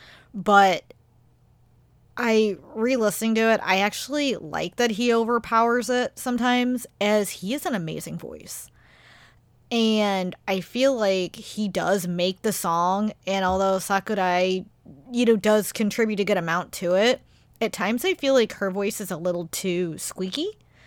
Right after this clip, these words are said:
And it kinda, like, grates on me, but at the same time, I think both their voices mellow each other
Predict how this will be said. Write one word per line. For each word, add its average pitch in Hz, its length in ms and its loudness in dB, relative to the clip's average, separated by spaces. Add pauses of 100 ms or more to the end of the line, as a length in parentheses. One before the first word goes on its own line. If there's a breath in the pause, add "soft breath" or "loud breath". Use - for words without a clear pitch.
(1300 soft breath)
And 254 160 6
it 226 140 2
kinda, 240 280 2
like, 220 340 2 (200)
grates 190 460 -2
on 254 180 4
me, 277 180 0
but 208 240 2
at 196 120 -6
the 208 80 -2
same 233 280 -2
time, 254 300 -2
I 214 80 0
think 269 360 -4
both 214 200 -6
their 339 140 -2
voices 202 520 0 (420)
mellow 196 580 2
each 220 220 0
other 190 280 0